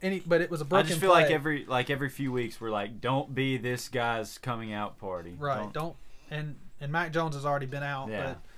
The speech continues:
Speaker 1: you know, he's, he's already been in theaters.
Speaker 2: I'm
Speaker 1: Uh,
Speaker 2: looking forward to watching Bryce Young play the fourth quarter, though, guys. That's
Speaker 1: I'm, I think, here's your wins.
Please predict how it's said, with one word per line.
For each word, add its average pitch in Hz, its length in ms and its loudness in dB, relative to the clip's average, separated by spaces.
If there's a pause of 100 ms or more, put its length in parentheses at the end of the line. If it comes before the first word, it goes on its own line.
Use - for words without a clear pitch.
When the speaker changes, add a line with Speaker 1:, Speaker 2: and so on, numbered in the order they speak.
(640)
Speaker 1:
you 143 80 -8
know, 139 140 -4
he's, 151 180 -6 (120)
he's 160 180 -4
already 151 180 0
been 151 160 -2
in 143 120 -6
theaters. 143 580 -4
Speaker 2:
I'm 131 120 4
Speaker 1:
Uh, 160 40 6
Speaker 2:
looking 170 240 2
forward 160 220 6
to 147 80 0
watching 151 320 4
Bryce 135 280 4
Young 131 200 0
play 127 160 0
the 135 60 -6
fourth 123 300 -6
quarter, 107 280 -4
though, 95 160 -4
guys. 98 580 -8
That's - 300 -10 (560)
Speaker 1:
I'm, 190 220 4 (140)
I 190 140 6
think, 208 380 2
here's 208 240 2
your 190 140 2
wins. 160 680 -2